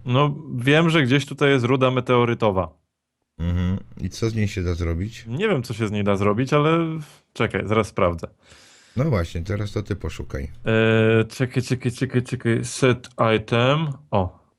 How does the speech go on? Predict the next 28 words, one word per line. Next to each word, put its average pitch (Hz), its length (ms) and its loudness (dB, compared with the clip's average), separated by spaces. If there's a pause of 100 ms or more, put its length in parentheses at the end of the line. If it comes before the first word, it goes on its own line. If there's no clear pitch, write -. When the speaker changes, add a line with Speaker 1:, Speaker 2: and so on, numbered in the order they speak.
(140)
Speaker 1:
dobra. 107 800 0
I 113 100 -2
czekaj, 117 340 0
tylko 117 220 -2
gdzie 117 140 2
to 135 100 0
teraz 123 200 2
będzie? 123 180 2 (220)
Speaker 2:
<gasps> - 180 -12
Speaker 1:
Będzie 127 200 0
przy - 180 0
Galacticraft 107 760 0
gdzieś. 104 440 -6 (1500)
A 113 80 -8
gdzie 107 140 -2
tu 107 100 -4
jest 101 120 0
Galacticraft? 107 880 -2 (2000)
To 110 220 -6
nie, 104 420 -4
to 107 140 -6
nie, 101 320 -4
to 104 120 -4
nie. 107 160 -4
O, 120 120 2
tu 113 120 2
jest 95 140 2
Galacticraft. 110 920 0